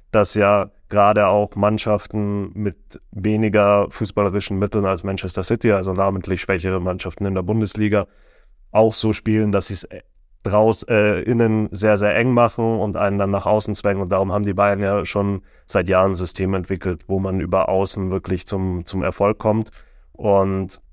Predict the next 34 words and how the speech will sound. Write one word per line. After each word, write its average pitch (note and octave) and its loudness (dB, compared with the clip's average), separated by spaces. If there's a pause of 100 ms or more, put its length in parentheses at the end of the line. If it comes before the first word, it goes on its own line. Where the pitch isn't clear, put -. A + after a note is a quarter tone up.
(540)
das A#2 -2
wird A2+ 0
Manchester A#2 2
City A#2 0
nicht A#2+ 0
in A#2 0
die G2 -2
Karten G2 -2
spielen. F#2+ -4
Darum G2+ 0
glaube G#2+ 2
ich, A2 -2
dass A2 -2
es G#2 -8
gar A2+ 2
nicht A2+ -4
unbedingt G#2+ 0 (600)
so B2 2
schlimm A#2+ 0
ist, A#2+ -2
wie A2+ 2
jetzt A2 2
viele G#2+ 0
denken. B2 0
Ich A2 -6
glaube, A2 0
dass A#2 0
Man G#2+ 2
City A#2 0
eigentlich G#2+ 0
auf F#2+ -2
diesem G2 -4
Top-Niveau B2 0
natürlich, B2 0